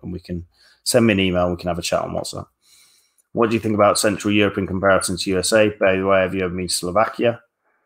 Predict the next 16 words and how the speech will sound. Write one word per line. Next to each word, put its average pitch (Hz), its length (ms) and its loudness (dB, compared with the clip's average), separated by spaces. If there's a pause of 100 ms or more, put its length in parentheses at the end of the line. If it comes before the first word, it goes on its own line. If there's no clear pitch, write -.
(300)
Bratislava, 139 920 6
I've 110 80 -6
not 113 280 0
been. 123 400 -2 (500)
I 98 120 -8
know 98 120 -2
it's 87 140 -6
a 90 60 -10
big 95 180 -6
stag 104 320 0
do 101 140 -4
location 92 520 -4
for 92 120 -8
lots 85 220 -6
of - 100 -14
guys. - 420 -4